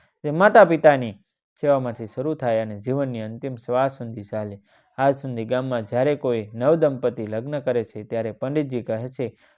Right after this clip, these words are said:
"લગ્ન એ ચાર ફેરા છે. પહેલો સંસ્કારનો, બીજો પ્રેમનો, ત્રીજો સેવાનો અને ચોથો સમૃદ્ધિનો. જે દંપતિ આ ચાર ફેરા પૂરા કરે, એ જ અમર બને."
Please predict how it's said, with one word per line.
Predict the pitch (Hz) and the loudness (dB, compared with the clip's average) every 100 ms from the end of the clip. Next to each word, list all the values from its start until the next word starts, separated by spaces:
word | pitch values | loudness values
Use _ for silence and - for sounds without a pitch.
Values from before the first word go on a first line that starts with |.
| _ 127 | _ 0
"લગ્ન | 135 143 131 | 0 0 -4
એ | 113 | -6
ચાર | - 131 127 | 0 0 0
ફેરા | - 127 139 123 | -2 2 2 0
છે. | 113 107 _ _ _ | -6 -14 _ _ _
પહેલો | 135 131 120 | -2 0 -2
સંસ્કારનો, | - 135 135 151 123 113 | -4 -8 0 0 2 -2
બીજો | 110 127 131 | -6 -2 -2
પ્રેમનો, | - 127 139 135 110 | -2 -2 -2 -2 -8
ત્રીજો | 104 131 123 110 | -6 -4 -2 -4
સેવાનો | - 143 156 131 110 | 0 4 6 4 -2
અને | 110 107 | -8 -12
ચોથો | - 127 131 113 | -8 -6 -4 -8
સમૃદ્ધિનો. | - 127 160 185 160 113 98 _ _ _ - | -8 -4 0 0 -2 -4 -10 _ _ _ 0
જે | 135 | 2
દંપતિ | 139 139 135 135 123 | 2 0 -2 0 0
આ | 117 | 0
ચાર | 110 131 135 | 0 2 2
ફેરા | 131 135 127 | 2 -2 -2
પૂરા | 117 127 143 | -2 2 2
કરે, | 143 156 156 - _ _ _ | 4 4 2 -2 _ _ _
એ | 139 147 | 2 2
જ | 139 | 2
અમર | 131 147 147 | 0 4 4
બને." | 120 113 104 | 2 -6 -8